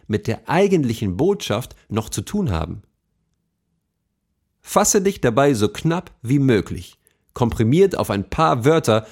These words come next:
oder höchstens einen Satz. So ist gewährleistet, wirklich einen Punkt zu haben, anstatt einen Irrgarten von Ideen. Verlierst du beim Schreiben den Faden, wird dir das mit einer Überschrift leichter auffallen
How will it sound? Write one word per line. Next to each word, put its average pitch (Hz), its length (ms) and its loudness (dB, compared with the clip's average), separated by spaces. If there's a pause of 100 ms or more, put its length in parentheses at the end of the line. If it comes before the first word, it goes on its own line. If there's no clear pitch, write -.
oder 123 280 0
höchstens 185 420 -2
einen 147 320 0
Satz. 107 460 -6 (920)
So 185 280 2
ist - 260 -2
gewährleistet, 110 720 2 (400)
wirklich 180 480 0 (120)
einen 196 500 0
Punkt 262 320 -2
zu 98 180 -2
haben, 98 360 2 (280)
anstatt 156 460 0
einen 147 320 4
Irrgarten 147 680 2
von 123 220 -2
Ideen. 123 580 -2 (880)
Verlierst 214 460 0
du 165 60 0
beim 120 180 2
Schreiben 160 440 2
den 98 160 0
Faden, 143 580 0 (520)
wird 202 280 0
dir 160 120 4
das 175 280 -2
mit 120 180 -2
einer 101 300 -2
Überschrift 117 760 -4
leichter 143 520 -2
auffallen 80 560 -2